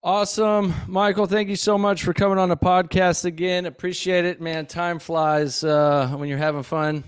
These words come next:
Um, thanks for sharing all this great knowledge and wisdom. Uh, appreciate you coming on.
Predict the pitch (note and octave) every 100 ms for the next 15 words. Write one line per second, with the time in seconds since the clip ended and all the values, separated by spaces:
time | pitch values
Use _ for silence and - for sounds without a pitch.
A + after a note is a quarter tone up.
0 | - C#3+ C#3 C3+ C#3 C#3 A#2 _ - D#3
1 | D3 C#3+ - D3 C#3+ C#3 C3 D3 C#3+ C#3
2 | C3+ C3 C3 C3 B2 C3+ C3 A#2+ _ _
3 | _ - A#2+ A#2 - C3 C3+ C3 A#2+ C3
4 | B2+ A#2+